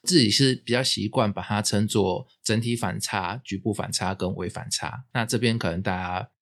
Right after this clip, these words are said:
就知道说我在指的是什么东西这样子，哈。那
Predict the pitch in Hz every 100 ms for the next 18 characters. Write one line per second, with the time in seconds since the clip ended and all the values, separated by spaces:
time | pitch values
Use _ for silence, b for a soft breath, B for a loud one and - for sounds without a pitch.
0 | _ - 104 92 98 92 92 143 - _
1 | _ - 127 127 131 - 113 117 110 107
2 | - - 80 80 101 - 85 - 85 92
3 | - - - 107 120 - - - - _
4 | 220 180